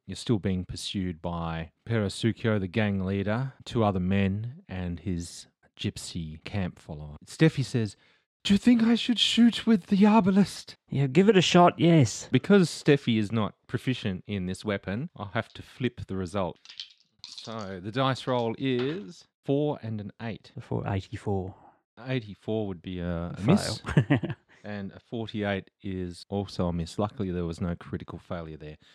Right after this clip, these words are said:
Speaker 1: But one of the consequences is that she now only has two quarrels left.
Speaker 2: Well, so be it.
Speaker 1: You manage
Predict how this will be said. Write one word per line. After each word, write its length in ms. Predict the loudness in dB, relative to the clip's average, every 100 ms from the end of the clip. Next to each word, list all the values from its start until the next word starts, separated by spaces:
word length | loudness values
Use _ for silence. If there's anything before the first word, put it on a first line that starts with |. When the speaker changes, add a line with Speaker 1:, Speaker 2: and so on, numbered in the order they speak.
| _
Speaker 1:
But 400 | 2 2 -2 -12 -16 _ _ _ -8
one 320 | -2 2 4
of 100 | 2
the 60 |
consequences 880 | 0 0 -2 -4 0 2 2 -2 -2
is 460 | 0 0 0 -4 -12 _ _ _ _ _ _
that 360 | -10 -4 -2 -4 -14
she 180 | -8 -2
now 300 | 0 2 2
only 200 | 2 0
has 260 | -2 -4
two 260 | -2 2 4
quarrels 560 | 2 2 4 4 2 0
left. 380 | 0 -2 -12 -20 -20 -12
Speaker 2:
Well, 240 | -6 -6 -8 -14
so 200 | -8 -8
be 200 | -6 -8
it. 140 | -10 -14 -20 -20 _ 0
Speaker 1:
You 120 | 4
manage 380 | 4 4 2